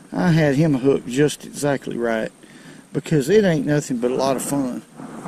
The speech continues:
A lot of fun.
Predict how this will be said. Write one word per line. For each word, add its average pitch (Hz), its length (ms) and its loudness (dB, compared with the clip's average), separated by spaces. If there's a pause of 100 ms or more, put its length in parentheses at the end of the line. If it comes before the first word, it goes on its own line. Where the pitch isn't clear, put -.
(2750)
A 135 160 4
lot 208 380 4
of 143 80 0
fun. 139 400 -2